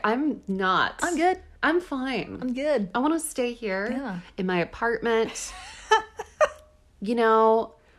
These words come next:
Speaker 1: also, I can't afford it. I, I
Speaker 2: <laughs>
Speaker 1: can't afford to go somewhere that I'm gonna die. Like,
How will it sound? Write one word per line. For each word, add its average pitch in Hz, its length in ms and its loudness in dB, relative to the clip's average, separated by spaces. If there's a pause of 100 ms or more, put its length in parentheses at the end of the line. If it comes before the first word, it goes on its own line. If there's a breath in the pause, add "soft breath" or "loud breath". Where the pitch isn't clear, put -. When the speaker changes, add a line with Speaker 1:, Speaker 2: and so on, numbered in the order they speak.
(140)
Speaker 1:
also, 269 240 0
I 349 80 6
can't 330 220 0
afford 339 380 2
it. 175 360 2
I, - 220 6
I 370 120 10
Speaker 2:
<laughs> - 20 6
Speaker 1:
can't 427 260 8
afford 330 380 2
to 320 100 2
go 254 180 8
somewhere 247 560 6
that 247 200 6
I'm 269 140 6
gonna 277 300 8
die. 254 640 12
Like, 247 340 10